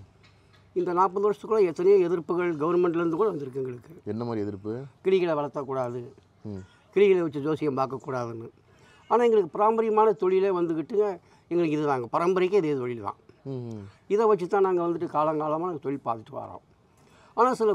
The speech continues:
Speaker 1: குறுகிய நாளையில வந்துக்கிட்டு கவர்மெண்ட் மூலியமா கூட இந்த கிளி ஜோசியங்கள் பார்க்கக்கூடாது,
Speaker 2: ம்.
Speaker 1: பறவைகளை வந்து அடைக்கக்கூடாதுன்னு சொல்லி பல சட்டங்கள்லாம் கூட கொண்டு வந்தாங்க.
Speaker 2: ம்.
Speaker 1: ஆனா, அந்த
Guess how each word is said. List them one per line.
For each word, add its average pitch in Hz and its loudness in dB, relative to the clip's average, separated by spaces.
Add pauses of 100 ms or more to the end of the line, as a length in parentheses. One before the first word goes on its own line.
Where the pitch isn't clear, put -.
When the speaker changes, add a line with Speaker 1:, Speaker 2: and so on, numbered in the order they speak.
Speaker 1:
குறுகிய 247 0
நாளையில 180 2
வந்துக்கிட்டு 165 0
கவர்மெண்ட் 175 0
மூலியமா 147 -2 (120)
கூட 160 -6 (480)
இந்த 175 0
கிளி 170 2
ஜோசியங்கள் 147 -2
பார்க்கக்கூடாது, 131 -4 (440)
Speaker 2:
ம். 104 -8 (380)
Speaker 1:
பறவைகளை 170 4
வந்து 139 0
அடைக்கக்கூடாதுன்னு 135 -6
சொல்லி 143 -4 (380)
பல 170 -2
சட்டங்கள்லாம் 160 -2
கூட 170 -4 (100)
கொண்டு 139 0
வந்தாங்க. 117 -8 (220)
Speaker 2:
ம். 104 -10 (240)
Speaker 1:
ஆனா, 254 4
அந்த 208 2